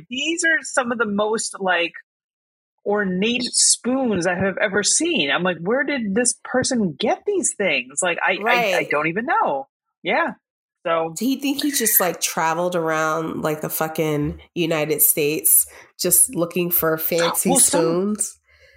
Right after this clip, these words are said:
Speaker 1: And some of them are not, some of them are, like, international. Like,
Speaker 2: Oh,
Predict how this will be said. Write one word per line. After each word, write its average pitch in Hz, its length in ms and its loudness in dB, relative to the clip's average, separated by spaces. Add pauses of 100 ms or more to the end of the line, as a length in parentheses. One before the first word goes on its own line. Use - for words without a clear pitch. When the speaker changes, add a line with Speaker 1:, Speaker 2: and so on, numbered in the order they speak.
Speaker 1:
And 220 160 -2
some 311 180 0
of 349 100 0
them 320 160 -2
are 277 100 0
not, 226 320 0
some 285 120 -4
of 359 80 0
them 311 100 0
are, 330 80 4
like, 233 220 0
international. 190 1000 0 (240)
Like, 330 220 4
Speaker 2:
Oh, 277 40 0